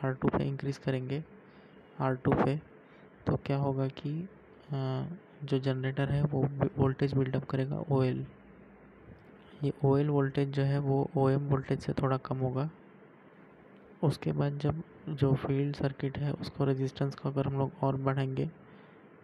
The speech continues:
जबकि ओडी से आगे अगर हम लोग ले जाएंगे, अगर, अगर हम लोग ओडी इसको resistance रखेंगे, तो यहाँ ये ओसीसी curve से ये बाहर आ जाएगा। The generator will fail to excite।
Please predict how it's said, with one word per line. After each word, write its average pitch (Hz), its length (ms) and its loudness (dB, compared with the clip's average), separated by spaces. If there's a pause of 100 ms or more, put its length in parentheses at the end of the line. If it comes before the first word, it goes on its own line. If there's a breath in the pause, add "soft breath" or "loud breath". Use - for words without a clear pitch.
(200)
जबकि 143 680 -4
ओडी 139 280 4
से 143 320 -2
आगे 135 280 0
अगर 135 200 0
हम 135 100 -2
लोग 135 240 0
ले 135 120 0
जाएंगे, 127 300 -2
अगर, 127 280 -2 (1200)
अगर 143 120 -2
हम 135 80 -2
लोग 135 240 -2
ओडी 139 220 4
इसको 139 240 0
resistance 135 460 0
रखेंगे, 135 360 -2 (540 loud breath)
तो 143 80 2
यहाँ 139 300 2
ये 151 320 0
ओसीसी 143 460 2
curve 135 280 -2
से 143 220 -2
ये 143 140 -2
बाहर 139 280 0
आ 131 80 2
जाएगा। 131 380 0 (840 loud breath)
The 135 120 0
generator 135 440 4
will 147 220 2
fail 135 260 2
to 135 140 6
excite। - 400 -2